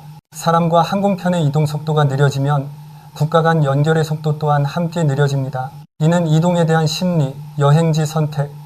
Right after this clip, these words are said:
그리고 각국이 문을 여는 방식이 변화하고 있음을 반영합니다. 세계가 지금 더 신중하고 더 조용하지만 그 영향은 훨씬 깊게 파고드는 새로운 조정 국면에 접어들고 있다는 사실을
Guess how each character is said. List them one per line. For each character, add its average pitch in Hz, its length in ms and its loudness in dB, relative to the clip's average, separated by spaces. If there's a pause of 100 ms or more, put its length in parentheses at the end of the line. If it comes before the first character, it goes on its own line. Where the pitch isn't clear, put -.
(120)
그리고 156 340 0
각국이 160 480 -2
문을 151 320 2
여는 147 320 2
방식이 147 500 -2
변화하고 147 520 0
있음을 147 340 0
반영합니다. 131 680 -4 (420)
세계가 185 480 2
지금 147 400 -2 (280)
더 139 200 0
신중하고 156 720 0 (240)
더 143 180 2
조용하지만 151 760 0 (320)
그 165 180 2
영향은 151 440 4
훨씬 180 520 -2
깊게 160 460 -2
파고드는 156 600 0 (200)
새로운 180 420 0
조정 151 380 2
국면에 147 560 0 (180)
접어들고 156 640 2
있다는 143 400 0
사실을 147 500 -2